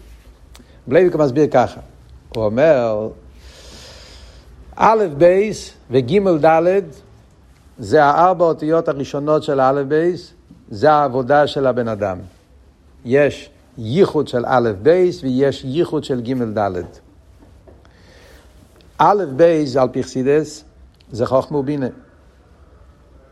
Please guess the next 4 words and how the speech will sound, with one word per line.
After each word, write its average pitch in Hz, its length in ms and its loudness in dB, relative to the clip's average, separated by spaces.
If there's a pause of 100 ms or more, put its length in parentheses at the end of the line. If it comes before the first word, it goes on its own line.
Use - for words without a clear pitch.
(580)
פשטוס, - 600 -6 (220)
אות 113 240 -2
א', 151 260 2 (1080)
יא, 104 60 -2